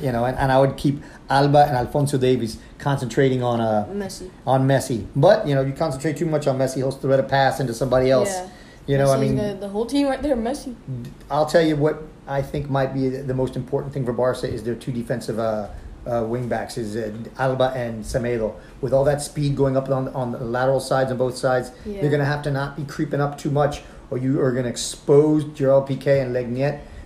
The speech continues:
Speaker 1: to, to no end. It's, you know, it's gonna be a battle, man. It really, it's a battle royale.
Speaker 2: Yeah. <laughs> Yeah.
Speaker 1: And
Speaker 2: It's
Speaker 1: I
Speaker 2: gonna be a great game.
Speaker 1: can't be
Speaker 2: Can't
Speaker 1: more
Speaker 2: wait to watch
Speaker 1: I
Speaker 2: it.
Speaker 1: really can't wait to watch it either. I mean,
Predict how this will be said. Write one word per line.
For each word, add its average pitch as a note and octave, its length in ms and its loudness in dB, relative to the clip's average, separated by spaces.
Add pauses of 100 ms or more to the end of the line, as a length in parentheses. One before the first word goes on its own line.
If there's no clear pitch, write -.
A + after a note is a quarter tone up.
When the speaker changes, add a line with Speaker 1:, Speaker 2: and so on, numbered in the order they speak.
Speaker 1:
to, B2 320 2
to - 140 -4
no C#3+ 420 4
end. A#2 420 -4 (300)
It's, D3 260 -4
you D3 120 2
know, A#2+ 140 0
it's - 120 -6
gonna A3 240 0
be A3 140 0
a C#3+ 80 4
battle, A2 560 -6
man. A2+ 220 -8
It B2+ 120 -8
really, D3+ 380 4
it's D3 140 0
a D3 100 -2 (100)
battle D3+ 380 2
royale. C#3 680 4
Speaker 2:
Yeah. A3 120 -10
<laughs> - 0 -
Yeah. G#3+ 380 4 (800)
Speaker 1:
And C3 100 -2
Speaker 2:
It's B2+ 100 -2
Speaker 1:
I - 20 -12
Speaker 2:
gonna A3+ 140 -4
be A3 100 0
a G3+ 120 -4
great G#3 320 -6
game. F#3+ 240 -8
Speaker 1:
can't F3 280 4
be D3+ 100 2
Speaker 2:
Can't A#3+ 100 4
Speaker 1:
more A#3+ 80 6
Speaker 2:
wait A3 140 2
to A3+ 100 -6
watch G3 260 -4
Speaker 1:
I D3 140 0
Speaker 2:
it. C#3 80 2
Speaker 1:
really D3+ 240 4
can't C#3+ 280 0
wait C3 180 0
to C3+ 60 -2
watch B2 300 0
it A#2+ 60 -6
either. B2 260 2
I A#2+ 80 0
mean, B2+ 300 -4